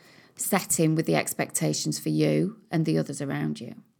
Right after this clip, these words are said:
I want you to remember, though, when you are beginning to look at boundaries, um, that it might take practice if you're setting new boundaries.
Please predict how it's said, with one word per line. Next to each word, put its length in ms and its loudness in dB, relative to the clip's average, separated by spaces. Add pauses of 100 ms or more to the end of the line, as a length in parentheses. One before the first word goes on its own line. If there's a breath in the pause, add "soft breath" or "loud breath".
(1300 soft breath)
I 60 0
want 180 4
you 80 2
to 160 0
remember, 540 6
though, 220 2
when 160 4
you 100 2
are 140 2
beginning 300 2
to 120 -2
look 380 0
at 100 -6
boundaries, 800 -4 (800 soft breath)
um, 340 4
that 160 4
it 80 4
might 320 4
take 260 -2
practice 640 -10 (2000)
if 220 2
you're 200 4
setting 500 0
new 260 4
boundaries. 720 -4